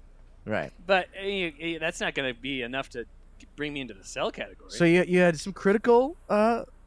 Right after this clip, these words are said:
Speaker 1: criticism, but yet at the same point, you, you're,
Speaker 2: Yeah,
Speaker 1: s-, you're still a buy.
Speaker 2: of course.
Speaker 1: Uh, I'm a buy on Illusione. I mean, I, I, I, I like just every cigar that they have. I don't know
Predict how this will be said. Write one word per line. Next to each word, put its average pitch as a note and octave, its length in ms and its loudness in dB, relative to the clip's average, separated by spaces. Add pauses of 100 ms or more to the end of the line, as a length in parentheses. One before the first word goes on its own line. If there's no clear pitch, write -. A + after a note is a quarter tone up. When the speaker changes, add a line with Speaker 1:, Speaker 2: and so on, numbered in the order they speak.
Speaker 1:
criticism, E3+ 680 2
but D3+ 280 6
yet C#3+ 140 4
at C3+ 60 -6
the - 60 -20
same D#3 220 0
point, C#3+ 260 0
you, C3+ 160 0
you're, - 20 -4
Speaker 2:
Yeah, B2 140 0
Speaker 1:
s-, A#2+ 160 -4
you're A#2 160 -10
still A2+ 160 -6
a G2+ 40 -6
buy. F#2+ 80 -6
Speaker 2:
of D#2+ 60 -10
course. - 160 -10 (420)
Speaker 1:
Uh, F#3+ 200 10
I'm C#4 160 8
a E4+ 60 8
buy E3 380 8
on D#3+ 120 6
Illusione. C#3+ 800 2
I C3 80 2
mean, D3+ 280 0
I, D#3+ 100 2 (300)
I, E3 120 4
I, F3 40 2 (120)
I E3+ 40 2
like A3 240 2
just - 300 -10
every E3 560 4
cigar C#3+ 320 0
that D3 100 -12
they B2+ 140 2
have. B2+ 320 2 (680)
I F#3+ 100 8
don't A#3 240 6 (240)
know F3 800 6